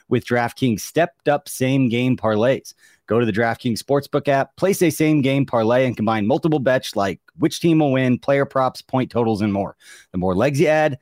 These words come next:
the bigger the boost, the bigger your shot to win big. My personal favorites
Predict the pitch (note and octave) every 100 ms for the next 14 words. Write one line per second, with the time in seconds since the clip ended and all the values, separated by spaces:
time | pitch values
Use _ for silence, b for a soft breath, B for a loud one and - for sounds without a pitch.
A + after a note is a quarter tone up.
0 | _ - F3 C#3 G3 F#3 D3+ C#3+ C3+ -
1 | _ - A#2+ D3 C#3 C#3 A2+ C3 - A2
2 | A2+ - A#2+ G2+ G2+ F#2+ - E3 D3 -
3 | _ b _ A#2+ - E3+ F#3+ F3 - E3+
4 | D#3 F3 -